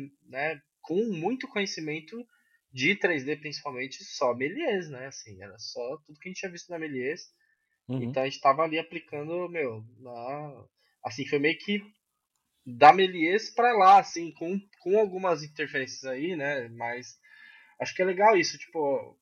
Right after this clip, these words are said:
Speaker 1: na... que, que o aluno hoje na Méliès, ele tem, vai absorver um conteúdo que, cara, se, se tiver ali, né,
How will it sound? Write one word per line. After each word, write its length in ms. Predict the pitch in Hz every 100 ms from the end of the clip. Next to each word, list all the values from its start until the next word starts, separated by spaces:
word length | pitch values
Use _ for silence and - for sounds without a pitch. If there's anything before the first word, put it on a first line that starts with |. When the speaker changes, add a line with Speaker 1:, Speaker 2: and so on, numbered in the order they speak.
| -
Speaker 1:
na... 420 | 131 127 120 - - _ _ _ _ _ _ _ -
que, 220 | 160 -
que 160 | - 160
o 120 | 151
aluno 320 | 151 170 185
hoje 280 | 160 165 147
na 100 | 147
Méliès, 600 | 139 139 156 160 - - _ _ -
ele 320 | - 139 135 - _ _
tem, 340 | 151 175 160 127
vai 220 | 123 165
absorver 320 | - 170 151
um 80 | 151
conteúdo 420 | 156 151 156 180
que, 160 | - 190
cara, 320 | 180 143 101
se, 420 | - 143 139 123
se 200 | 113 -
tiver 320 | - 123 127
ali, 420 | 147 143 147 - _ _
né, 680 | _ 123 117 117 117 110 -